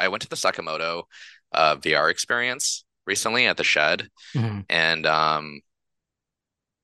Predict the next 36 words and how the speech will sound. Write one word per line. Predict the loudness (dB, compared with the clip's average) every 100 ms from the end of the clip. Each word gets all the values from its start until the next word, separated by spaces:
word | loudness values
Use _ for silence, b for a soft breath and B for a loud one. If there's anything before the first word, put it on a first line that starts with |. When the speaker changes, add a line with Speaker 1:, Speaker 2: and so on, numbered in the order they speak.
| _ _ -4
Speaker 1:
you | 0
know, |
after | 2 2 2 0
it, | 0 0
like, | -4 -4
you |
know, | -4
every | -4 -4
time | -4 -4
you, | -4
like, | -4
see | -4 -4
an | -4
artist | -2 -2 -2 -4
or | -2
something, | -2 -4 -6 -8 -4
or, | -2 -2 -2 -8 _ -20 -18 -6
you | -6
know, | -4
go | -4 -2
to | 0
a | 0 2 0 -2
museum | -4 -2 -2 -2 -4
or | -4
whatever, | 0 0 2 0 0 -4 B B B B _ _ _ _ _ _ _ _ _
you | 4
get | 6 8
back | 6 4
in, | 2
like, | 0 -2 -6 -18 _ -6
you |
know, | -2
you | 0
get | 2 2
into | 2 0
that | 0 0